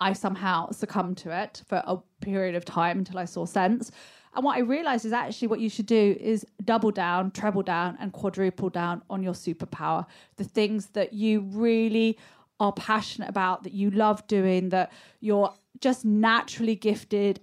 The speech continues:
and better at. Sure, I'm sure you guys are good at loads of things, but there will be something that you find easier to do than other people, and that's what you need to double down on, not trying to fix the fact that you're not great at Excel spreadsheets.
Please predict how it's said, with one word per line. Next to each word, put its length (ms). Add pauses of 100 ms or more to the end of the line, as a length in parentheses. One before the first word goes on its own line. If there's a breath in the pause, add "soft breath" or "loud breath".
and 120
better 320
at. 140
Sure, 420
I'm 120
sure 220
you 160
guys 260
are 60
good 200
at 140
loads 360
of 100
things, 220 (140)
but 140
there 160
will 240
be 160
something 580 (600 soft breath)
that 100
you 160
find 320
easier 340
to 140
do 160
than 100
other 160
people, 380
and 180
that's 320
what 80
you 100
need 160
to 60
double 300
down 320
on, 180 (300 loud breath)
not 280
trying 320
to 120
fix 560
the 100
fact 440
that 200 (160)
you're 160
not 180
great 300
at 180
Excel 320
spreadsheets. 720